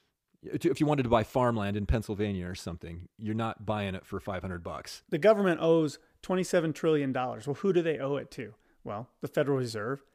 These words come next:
Speaker 2: and other central banks that are located internationally, including Europe.
Speaker 1: China.
Speaker 2: China. China is a big, big,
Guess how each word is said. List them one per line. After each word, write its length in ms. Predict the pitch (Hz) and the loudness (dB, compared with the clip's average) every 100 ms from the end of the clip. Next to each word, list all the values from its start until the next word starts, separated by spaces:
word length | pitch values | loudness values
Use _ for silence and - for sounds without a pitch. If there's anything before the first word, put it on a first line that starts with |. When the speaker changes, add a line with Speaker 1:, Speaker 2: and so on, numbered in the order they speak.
| _ | _
Speaker 2:
and 140 | 139 131 | -4 -2
other 240 | 151 180 196 | 0 2 2
central 400 | - 160 - 143 | 4 2 2 -2
banks 360 | 131 131 135 | -2 -6 -6
that 100 | 151 | -4
are 80 | 135 | -2
located 500 | 135 139 151 143 143 - | -4 -4 -2 -2 -2 -2
internationally, 840 | 143 - 131 131 190 - - 117 | -2 -2 -4 -4 -6 -10 -12 -12
including 560 | 110 - 135 123 107 101 _ | -10 -6 -4 -4 -10 -16 _
Europe. 340 | 113 101 143 - _ | -12 -8 -8 -12 _
Speaker 1:
China. 380 | - 90 78 110 | -6 -6 -4 -6
Speaker 2:
China. 420 | - 104 117 147 - _ _ _ _ - | -4 -4 -2 -4 -8 _ _ _ _ -4
China 340 | 147 180 160 | -2 0 0
is 140 | 139 127 | -2 -4
a 60 | |
big, 520 | 110 - 160 165 120 | -8 -2 0 -2 -2
big, 220 | 160 139 | -4 -4